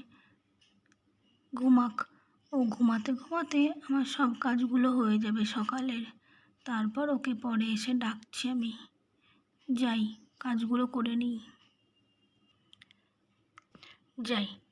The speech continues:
টয়লেটটা করে আসি আগে, তারপর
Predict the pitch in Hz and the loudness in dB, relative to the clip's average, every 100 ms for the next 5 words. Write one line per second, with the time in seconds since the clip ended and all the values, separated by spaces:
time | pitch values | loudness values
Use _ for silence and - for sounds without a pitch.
0 | _ _ 247 233 226 - 226 254 240 233 | _ _ -4 -2 -4 -4 -4 -2 -2 -2
1 | 202 - 247 240 214 - - _ _ _ | -6 -8 -8 -8 -8 -12 -20 _ _ _
2 | _ _ _ _ _ _ - - - - | _ _ _ _ _ _ -20 -20 -20 -20
3 | - - - - - - - - - - | -20 -20 -20 -20 -20 -20 -20 -20 -20 -20
4 | _ _ _ - _ _ - 240 208 202 | _ _ _ -20 _ _ -12 -8 -8 -6